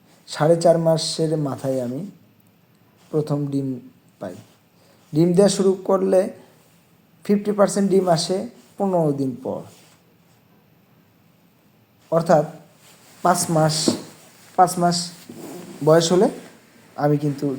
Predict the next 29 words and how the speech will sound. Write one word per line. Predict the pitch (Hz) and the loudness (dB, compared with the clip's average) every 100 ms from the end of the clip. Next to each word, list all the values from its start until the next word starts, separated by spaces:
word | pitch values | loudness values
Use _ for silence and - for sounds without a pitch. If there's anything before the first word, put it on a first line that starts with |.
| 131 | -4
ডিম | 135 117 | -4 -4
পাই | 110 113 - - - - _ _ - - | -8 -10 -14 -20 -20 -20 _ _ -20 -6
ফিফটি | 175 160 131 | -4 -2 -4
পার্সেন্ট। | 120 - 104 - - - _ - | -6 -8 -12 -16 -20 -20 _ 2
তখন | 202 233 240 | 2 2 4
এই | 214 233 | 4 4
ডিমগুলো | 262 247 233 220 | 4 4 6 6
আমি | 190 | 4
কোথায় | 160 151 143 | 0 2 0
বিক্রি | 127 113 104 | -2 -6 -10
করব? | - - - - _ _ _ _ _ _ _ _ _ _ _ _ _ _ _ _ _ _ - | -12 -14 -20 -20 _ _ _ _ _ _ _ _ _ _ _ _ _ _ _ _ _ _ -4
মাথার | 151 160 170 | 0 2 2
মধ্যে | 165 151 156 | 0 2 0
একটা | 156 147 | 0 -2
টেনশন | 156 139 143 135 | -2 -4 -6 -6
চাপ | 127 113 113 | -8 -10 -12
দেয় | 107 101 - - - - | -12 -12 -16 -20 -20 -6
যে | 143 | -4
এই | 165 180 175 | 6 8 8
ডিমগুলো | 185 180 185 185 | 6 6 6 6
তো | 190 190 - - | 2 -2 -10 -8
আমি | 147 160 | -2 0
হ্যাচারিতে | 143 151 156 143 135 - 135 | 2 2 2 2 -2 -4 -4
দিতে | 131 127 | -2 -4
পারতেছি | 117 107 - 113 117 | -4 -8 -10 -14 -12
না। | 101 - _ _ - _ _ _ - - - - - - - - | -16 -18 _ _ -20 _ _ _ -20 -20 -20 -20 -20 -20 -20 4
তখন | 202 226 | 6 6
আমি | 240 247 | 4 6
সর্বপ্রথম | 233 226 220 208 220 208 | 6 6 4 6 4 2